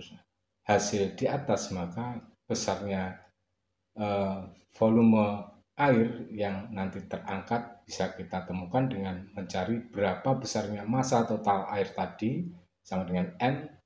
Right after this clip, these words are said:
sama dengan E P per G H. E-nya adalah sama dengan energi totalnya tadi, sembilan kali sepuluh pangkat tiga belas dibagi G sepuluh, hanya seratus, eh, seribu meter, maka massanya sama dengan sembilan kali sepuluh pangkat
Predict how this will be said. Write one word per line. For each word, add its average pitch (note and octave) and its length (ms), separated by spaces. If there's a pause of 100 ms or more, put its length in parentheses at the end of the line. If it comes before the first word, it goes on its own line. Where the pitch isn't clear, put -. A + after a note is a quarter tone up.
(260)
sama A2 240
dengan G#2+ 400
E C3+ 240
P C#3+ 160
per A#2 400
G G2 160
H. - 80 (1040)
E-nya G#2+ 400
adalah F#2+ 160
sama F#2+ 240
dengan F2+ 420
energi F2+ 380
totalnya F2+ 480
tadi, F2+ 240
sembilan F2+ 400
kali C3+ 240
sepuluh A2+ 260
pangkat F#2 380
tiga F#2 160
belas F2+ 560 (240)
dibagi F2+ 560
G G#2 160
sepuluh, B2 600 (380)
hanya F#2 300
seratus, G#2+ 800
eh, G2+ 100
seribu G2+ 380
meter, G2+ 640 (320)
maka F#2 240
massanya G#2 640
sama F2+ 320
dengan A2+ 320
sembilan A2+ 480
kali G#2+ 160
sepuluh - 240
pangkat G#2 480